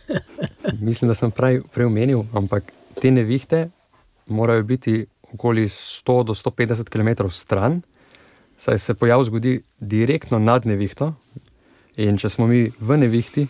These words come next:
tega seveda ne bomo opazili. In, a, rabimo biti stran od nevihte, moramo imeti jasno nebo, mora biti vidno, a, nevihta mora biti lih na obzorju, mičken, da se vidi, da se bliska,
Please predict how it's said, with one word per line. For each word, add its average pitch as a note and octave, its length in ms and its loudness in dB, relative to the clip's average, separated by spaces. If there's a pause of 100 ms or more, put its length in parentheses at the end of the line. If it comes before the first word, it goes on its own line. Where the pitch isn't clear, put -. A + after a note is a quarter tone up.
(400)
tega A2 200 2
seveda A2 300 0
ne G#2 80 2
bomo G2+ 240 2
opazili. F2+ 440 -2 (800)
In, G2+ 520 2
a, G2 360 4
rabimo A2+ 340 2
biti B2 320 -6 (220)
stran C#3+ 500 0
od B2+ 140 -2
nevihte, C3 360 0
moramo A2+ 240 2
imeti A2+ 200 -2
jasno A#2+ 360 0
nebo, G#2+ 340 0 (420)
mora G#2+ 220 -2
biti G2+ 220 -2
vidno, G#2+ 460 0 (580)
a, G2+ 180 2
nevihta A2+ 280 0
mora A2+ 160 2
biti A2+ 180 0
lih A#2 300 0
na C#3 60 4
obzorju, A#2+ 480 0 (440)
mičken, A2 500 -2
da G#2+ 140 0
se A2+ 180 -4
vidi, A2+ 300 0
da A2 60 -6
se A2+ 140 -2
bliska, B2 400 0